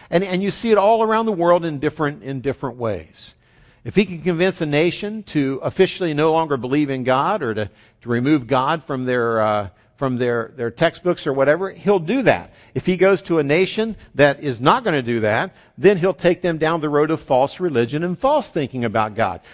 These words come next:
So Satan will play you and he'll play nations however it takes to keep you away from Jesus Christ. That's the bottom line. If you wanna not believe in God, he'll help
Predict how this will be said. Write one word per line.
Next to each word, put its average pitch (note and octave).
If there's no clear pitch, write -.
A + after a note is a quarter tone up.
So G#3
Satan D4+
will G3+
play A#3
you F#3
and E3
he'll G3
play G3
nations D3+
however A#3
it A3
takes B2+
to F3
keep F#3
you C#3+
away C#3
from C#3+
Jesus A#2+
Christ. -
That's C3+
the C3+
bottom A#2
line. E2
If -
you B2
wanna D3+
not C#3+
believe D#3+
in D3
God, D#3+
he'll D#3+
help D#3+